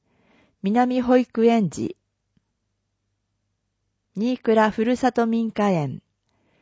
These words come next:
問い合わせ、電話、四六七の七五七五。Eメール、エヌアイアイケーユーアールエー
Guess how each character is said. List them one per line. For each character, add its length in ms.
問 220
い 60
合 80
わ 140
せ、 320
電 340
話、 220
四 260
六 320
七 300
の 200
七 320
五 320
七 320
五。 380
E 200
メ 280
ー 40
ル、 220
エ 120
ヌ 240
ア 120
イ 160
ア 160
イ 100
ケ 380
ー 20
ユ 280
ー 100
ア 160
ー 60
ル 180
エ 160
ー 100